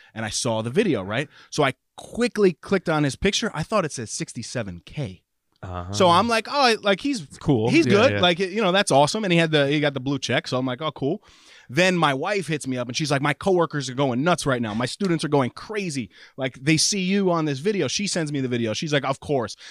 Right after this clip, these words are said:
Speaker 1: Now, you know, this is what, this is what is gonna go viral." So anyway, I look at the video and he basically is a very funny guy on Instagram that takes other people's videos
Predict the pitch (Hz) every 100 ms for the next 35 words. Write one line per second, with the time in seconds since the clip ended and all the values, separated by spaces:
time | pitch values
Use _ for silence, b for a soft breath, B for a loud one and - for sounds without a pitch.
0 | B 120 135 131 120 139 123 104 131 165
1 | 160 151 147 131 139 180 180 156 165 165
2 | 151 160 151 147 135 143 165 208 B B
3 | - 190 175 160 190 220 190 156 156 208
4 | 151 120 110 B B - 156 147 143 139
5 | - 202 190 190 170 160 151 143 127 113
6 | 143 165 156 151 151 139 131 131 127 120
7 | 127 123 110 120 117 117 - 170 - 147
8 | 156 170 139 123 107 156 147 120 107 113